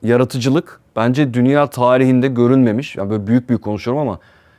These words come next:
gerçekten gittiğimiz yer bu bence. Daha önce örneği görünmemiş bir yere doğru gidiyor. Çünkü artık herkes hayal ettiği her şeyi yapabilecek. Mesela Jean-Pierre Jeunet,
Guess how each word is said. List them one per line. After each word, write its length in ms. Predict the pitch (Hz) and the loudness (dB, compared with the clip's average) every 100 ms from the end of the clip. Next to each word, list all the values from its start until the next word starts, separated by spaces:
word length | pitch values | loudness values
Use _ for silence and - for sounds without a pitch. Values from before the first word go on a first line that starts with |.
| _ | _
gerçekten 540 | 117 123 127 - 120 117 | -2 -2 -2 -2 0 -2
gittiğimiz 360 | - 120 113 | -2 -2 0
yer 180 | 113 110 | 0 -2
bu 80 | 113 | -2
bence. 380 | 104 95 127 165 _ _ _ - | -4 -4 -10 -12 _ _ _ -2
Daha 140 | 113 | 0
önce 160 | 131 139 | 2 2
örneği 400 | 123 127 143 139 | 4 6 4 4
görünmemiş 540 | 127 147 151 147 - | 2 2 2 0 0
bir 60 | 123 | 0
yere 200 | 123 127 | 2 2
doğru 200 | 113 101 | 0 -2
gidiyor. 200 | 98 95 | -6 -6
Çünkü 160 | 120 135 | -4 0
artık 240 | 135 - | -2 -2
herkes 440 | 151 156 143 165 - | -4 -2 -4 -6 -6
hayal 360 | 117 127 139 | -2 0 0
ettiği 260 | 135 - 131 | -2 -4 -2
her 180 | 156 147 | -2 -2
şeyi 220 | 147 147 | -2 -2
yapabilecek. 680 | 127 123 120 107 127 - _ _ _ _ _ _ - - - | -2 -2 -2 -2 -6 -8 _ _ _ _ _ _ -20 -18 -16
Mesela 260 | 101 92 | -14 -12
Jean-Pierre 680 | 87 123 123 127 123 123 127 | -2 0 0 2 0 0 0
Jeunet, 400 | 123 117 120 - | 0 2 0 -8